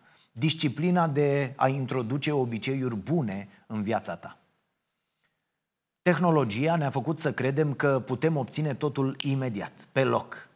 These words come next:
prin apăsarea unui buton. Dar viața reală nu e așa.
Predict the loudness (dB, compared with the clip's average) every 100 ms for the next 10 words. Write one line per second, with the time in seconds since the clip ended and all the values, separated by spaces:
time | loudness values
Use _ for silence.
0 | _ _ _ -4 -2 -2 -4 -10 -6 -4
1 | -2 0 0 0 0 -2 -2 -6 -8 -10
2 | -12 -20 _ _ _ _ _ _ _ -4
3 | -2 0 0 2 0 0 -2 -4 -4 -6
4 | -6 -10 -14 -18